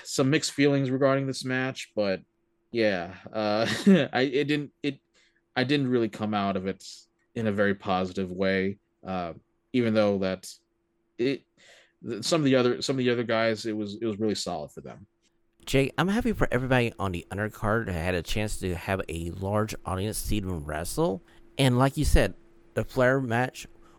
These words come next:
Speaker 2: was good for about three quarters of it. If they would have the power of hindsight, if they could have ended that match with the figure four the first time on Jeff Jarrett and having Jarrett tap out or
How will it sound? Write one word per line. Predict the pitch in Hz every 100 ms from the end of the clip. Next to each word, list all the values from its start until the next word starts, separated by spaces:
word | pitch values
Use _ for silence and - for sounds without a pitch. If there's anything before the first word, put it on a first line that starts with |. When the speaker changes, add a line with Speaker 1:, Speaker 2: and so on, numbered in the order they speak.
| -
Speaker 2:
was | 123 113
good | - 135 123
for | - 123
about | 110 104 101
three | - 120 120
quarters | - 123 123 139
of | 135
it. | 151 - - - - -
If | 120 -
they | 147
would | 185 147 104 - -
have | 120 123
the | 113
power | - 127 117
of | 82
hindsight, | 104 104 120 - 147 151 - - - -
if | 104
they | 147
could | 190
have | 123 -
ended | 139 135
that | 127 110
match | 107 107 117 -
with | - 110
the | 104
figure | 92 120 120 117
four | - 123
the | 113 107
first | 123 -
time | 120 117
on | 95
Jeff | 92 113 -
Jarrett | 107 107 143 - - - -
and | 107 101 101
having | 110 117 113 104 95 - - -
Jarrett | - 120 113
tap | - 107 110
out | 113 127 -
or | 95